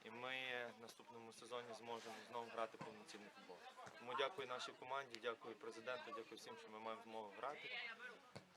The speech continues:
Е, і думаю, що такі емоції будуть надихати для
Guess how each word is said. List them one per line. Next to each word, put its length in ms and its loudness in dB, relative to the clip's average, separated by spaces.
Е, 400 4
і 180 -2
думаю, 440 0
що 300 8
такі 240 4
емоції 600 6
будуть 320 -4
надихати 540 4
для 280 -2